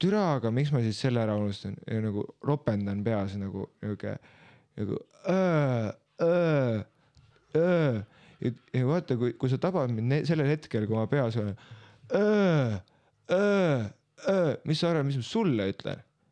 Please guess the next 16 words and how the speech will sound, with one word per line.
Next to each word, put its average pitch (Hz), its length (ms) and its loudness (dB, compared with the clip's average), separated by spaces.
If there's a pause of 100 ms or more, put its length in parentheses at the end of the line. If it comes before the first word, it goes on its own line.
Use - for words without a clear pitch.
<laughs> - 1400 -2
Et 135 120 2
ma 139 140 2
võib-olla 156 300 2
suudan 151 260 2
natuke 131 420 -2
pehmendada, 127 540 0 (240)
siis - 100 -16
ma 143 120 2
ütlen 131 180 -4
sulle 147 260 2
ka, 127 140 0 (1120)
öö, - 140 -8
öö. 151 1000 2 (3500)
No 110 140 -4
vot. - 220 -12